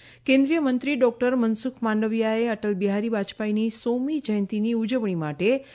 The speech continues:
વડનગરમાં સુશાસન પદયાત્રા યોજી.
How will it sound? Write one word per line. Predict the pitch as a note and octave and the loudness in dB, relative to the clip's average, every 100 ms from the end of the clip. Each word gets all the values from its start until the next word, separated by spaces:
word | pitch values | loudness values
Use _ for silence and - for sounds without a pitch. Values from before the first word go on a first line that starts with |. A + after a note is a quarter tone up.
| - - | -12 -2
વડનગરમાં | G#3+ G3 G#3 G#3 G#3 G#3 | 0 2 0 0 0 0
સુશાસન | G#3+ A3+ - B3+ - C#4+ | -2 -6 -4 -4 -4 -6
પદયાત્રા | B3+ G3+ E3 C#3+ D3 | -4 0 -2 -2 -6
યોજી. | D3 D3 C#3+ E3+ | -4 -4 -2 -4